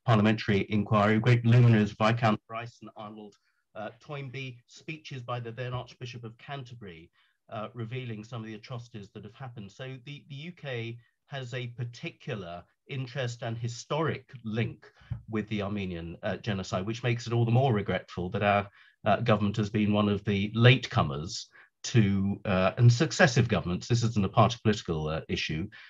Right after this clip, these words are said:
uh, to recognise what actually, um, uh, went on. Um, Churchill recognised it, the, the phrase that Geoffrey, um, used about the crime without a, a, a name, and that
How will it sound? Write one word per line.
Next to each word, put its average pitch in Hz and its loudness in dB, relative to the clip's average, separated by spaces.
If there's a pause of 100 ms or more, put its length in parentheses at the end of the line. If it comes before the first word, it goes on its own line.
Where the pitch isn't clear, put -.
(140)
uh, 110 6
to 113 2
recognise 107 4
what 107 2
actually, 87 0
um, 90 0
uh, 95 2
went 92 2
on. 82 4 (560)
Um, 135 10 (220)
Churchill 139 8
recognised 117 6
it, - -6 (100)
the, 113 6
the 107 0
phrase 107 6
that 107 -2
Geoffrey, 92 2
um, 95 4
used 113 4
about 107 2
the 120 -6
crime 107 6
without 95 4
a, 90 2 (260)
a, 101 -4
a 95 0
name, 107 2 (580)
and 143 8
that 160 10